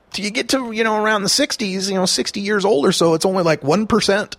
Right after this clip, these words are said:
of the people are smoking pot. So this is, uh, this is what leads to the marijuana movement, the marijuana industry, people in marijuana being overwhelmingly male,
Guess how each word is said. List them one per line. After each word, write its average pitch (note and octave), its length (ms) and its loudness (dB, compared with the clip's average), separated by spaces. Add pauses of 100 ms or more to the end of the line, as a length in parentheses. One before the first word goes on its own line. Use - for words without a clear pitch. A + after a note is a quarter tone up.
of C3 120 -2
the C#3 60 -8
people C#3+ 300 -2
are C#3 60 0
smoking D3 340 -2
pot. - 320 -6 (1080)
So G3+ 160 2
this D4+ 220 2
is, D#4 360 0
uh, D3+ 480 0 (1040)
this A#3+ 320 2
is A3 180 0
what D#3 260 0
leads G#3 440 -4
to G#2 420 -6 (960)
the C#3 160 -4
marijuana G3+ 600 0
movement, A#2 400 -6
the - 40 -14
marijuana F#3 420 0
industry, A3 480 -4
people A3+ 540 0
in A#3+ 220 -4
marijuana F#3 680 -2 (1200)
being E3+ 480 -2 (120)
overwhelmingly F3 800 2
male, B2 400 0